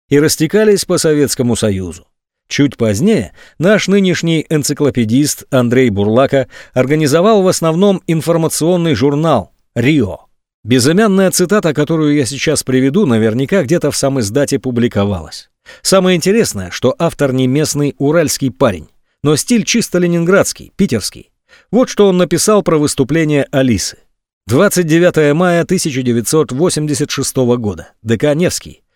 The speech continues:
Алису в Ленинграде любят. Их выступление на прошлогоднем фестивале стало приятной сенсацией. Выпущенный следом альбом "Энергия" способствовал закреплению их начавшейся популярности. Стали поговаривать о том, что у "Аквариума" появился достойный конкурент.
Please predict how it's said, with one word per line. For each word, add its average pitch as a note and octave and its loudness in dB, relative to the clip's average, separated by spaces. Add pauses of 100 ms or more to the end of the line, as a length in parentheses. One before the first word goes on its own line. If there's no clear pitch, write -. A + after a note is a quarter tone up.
Алису D#3+ 2
в A#2 0
Ленинграде G#2+ 0
любят. B2+ -2 (300)
Их E3 -2
выступление F3+ 0
на E3 -2
прошлогоднем D3+ 0
фестивале D3 0
стало D3+ 0
приятной C#3 0
сенсацией. C3+ -4 (280)
Выпущенный F3+ 2
следом E3 0
альбом D#3 2
"Энергия" D3 2
способствовал D#3 -2
закреплению D#3 -2
их - -6
начавшейся D3+ -2
популярности. A2+ -2 (340)
Стали C3+ 0
поговаривать A#2 0
о G2 -4
том, C#3 0 (220)
что D3+ 0
у E3+ 2
"Аквариума" D3+ 2
появился B2 0
достойный C3 0
конкурент. C#3+ 0